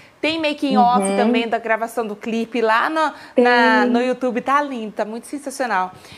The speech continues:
Speaker 1: E aí, como é que tá a sua agenda aí de lançamento? O que, que você tá planejando? Até o final do ano você pensa lançar mais alguma coisa? Como é que tá?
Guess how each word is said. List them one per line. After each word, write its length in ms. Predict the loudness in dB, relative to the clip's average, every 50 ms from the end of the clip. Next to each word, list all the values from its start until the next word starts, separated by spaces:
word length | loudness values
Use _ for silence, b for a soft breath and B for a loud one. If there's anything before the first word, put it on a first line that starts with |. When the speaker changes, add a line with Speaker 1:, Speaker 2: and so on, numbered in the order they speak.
| B B B
Speaker 1:
E 140 | 0 2 4
aí, 220 | 4 4 2 -2 -2
como 180 | -2 0 0 0
é 40 | -2
que 80 | -2
tá 220 | -2 0 2 2 2
a 60 | 0
sua 240 | -2 -2 0 2 2
agenda 400 | 2 2 0 -2 -2 0 0 0 0
aí 160 | 0 -2 -2
de 120 | -2 0
lançamento? 460 | 0 0 0 0 -2 -2 -2 -4 -6
O 20 | -8
que, 100 | -12 -12
que 60 | -8
você 80 | -6 -2
tá 100 | 0 0 0
planejando? 760 | 0 -2 -2 -2 -2 -2 -4 -2 0 -2 -2 -2 -4 -6 -8
Até 200 | -4 -2 0 0
o 20 | 0
final 220 | 0 0 -2 0
do 80 | 0 0
ano 100 | -2 -2 -4
você 80 | -6
pensa 300 | -6 -6 -6 -4 -4 -4
lançar 360 | -4 -4 -4 -4 -2 -2 -2
mais 160 | -2 -2 -4 -4
alguma 220 | -4 -4 -4 -6
coisa? 280 | -2 0 0 0 0 -2
Como 140 | -4 -8 -8
é 40 | -10
que 60 | -6
tá? 240 | -6 -4 -4 -4 -6